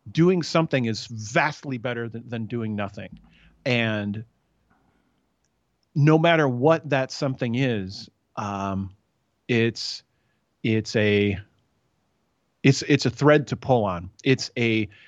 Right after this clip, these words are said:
it's a, it's a habit. It's a practice. It's,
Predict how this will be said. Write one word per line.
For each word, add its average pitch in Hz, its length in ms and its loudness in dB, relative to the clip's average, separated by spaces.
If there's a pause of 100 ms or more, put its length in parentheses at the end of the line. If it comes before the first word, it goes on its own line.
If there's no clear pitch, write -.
(160)
it's 131 200 0
a, 110 280 2
it's 110 160 -4
a 117 40 -2
habit. 139 540 2
It's 110 220 -8
a 113 60 -4
practice. 139 840 -2
It's, 113 420 -8